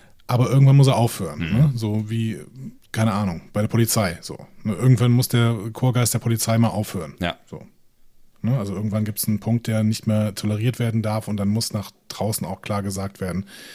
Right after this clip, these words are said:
Speaker 2: Das geht
Speaker 1: bis
Speaker 2: nicht.
Speaker 1: hier und
Speaker 2: Ja.
Speaker 1: nicht weiter. So.
Speaker 2: Genau.
Speaker 1: Ne?
Speaker 2: Und der Punkt ist eigentlich
Speaker 1: So.
Speaker 2: erreicht in dieser, in dieser Situation. Also der ist schon lange erreicht, ja.
Speaker 1: Genau.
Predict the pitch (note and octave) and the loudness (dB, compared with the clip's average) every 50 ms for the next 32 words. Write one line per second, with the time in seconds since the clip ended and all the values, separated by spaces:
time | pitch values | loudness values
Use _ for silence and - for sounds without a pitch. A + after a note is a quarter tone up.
0 | - - - - - - D2+ D2 - - - - A#2 A#2+ A#2+ A2 G#2 G#2 G#2 G2 | -18 -16 -14 -12 -8 -8 -6 -4 -2 -2 0 2 2 2 2 2 2 0 -2 -2
1 | - - F#2+ F2+ F2+ D#2 D2 - - - - - D#2 C2 A1+ - - - - - | -2 -4 -4 -4 -4 -6 -10 -14 -16 -16 -10 -8 -8 -8 -8 -10 -14 -20 -20 -20
2 | - - - C3 D#3+ - - - - - - - - - - - - - - _ | -10 -4 0 0 0 0 -4 -12 -20 -20 -20 -20 -20 -20 -20 -20 -20 -20 -20 _
3 | - - D2+ E2 F2 D2 - F2+ F#2 F#2 E2+ D#2 C2+ C2 D#2 D2+ D2+ C2 B1 C2+ | -10 -8 -6 -4 -4 -4 0 0 2 2 2 0 -2 -2 -2 -2 -2 -4 -4 -4
4 | C2+ D2 D2+ - - C2 C#2 C2 - C#2 C2 C2+ C#2 C2+ - - - - - - | -4 -4 -4 -6 -6 -6 -6 -6 -6 -4 -4 -4 -6 -6 -8 -10 -12 -12 -10 -8
5 | - D2 C#2+ C2+ C#2+ C#2 C2+ C2+ C2 C2 - - - B1 C2 C2 C2+ C#2 C#2 C#2 | -6 -4 -4 -4 -6 -6 -6 -6 -6 -6 -6 -6 -6 -6 -6 -4 -4 -4 -4 -4
6 | - - - - C#2+ C#2+ D2 D#2+ D#2 C2 C2 C2 B1+ B1+ C2+ - - - - - | -4 -6 -4 -4 -2 -2 -2 -2 -2 -2 -4 -4 -6 -6 -6 -8 -8 -10 -10 -10
7 | - - - - - - - - - - - - - - - G2+ - - - | -12 -14 -16 -20 -20 -20 -20 -20 -20 -20 -20 -20 -14 -8 -6 -6 -6 -6 -10